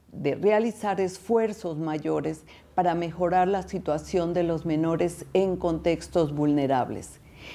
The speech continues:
ya que es más probable que se encuentren en situación de pobreza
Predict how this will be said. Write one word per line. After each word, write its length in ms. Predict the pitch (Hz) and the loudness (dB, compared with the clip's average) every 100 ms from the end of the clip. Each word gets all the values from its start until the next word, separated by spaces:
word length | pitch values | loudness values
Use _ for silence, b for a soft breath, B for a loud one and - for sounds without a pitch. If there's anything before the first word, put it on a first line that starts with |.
| B 151 | B 0
ya 300 | 185 180 180 | 2 2 0
que 240 | 156 - | -8 -2
es 200 | 180 202 | 0 0
más 260 | 196 170 180 | -2 -4 -4
probable 680 | 190 190 185 156 156 175 | -6 -2 0 0 0 -2
que 160 | - 180 | -2 -4
se 140 | 175 | 0
encuentren 680 | 160 156 175 175 180 180 185 | 0 2 2 2 2 0 2
en 200 | 160 151 | 2 0
situación 680 | - 151 147 147 - 170 170 | -2 0 0 0 2 2 4
de 120 | 170 | 2
pobreza 680 | 165 196 185 170 156 180 | 2 2 4 2 2 -2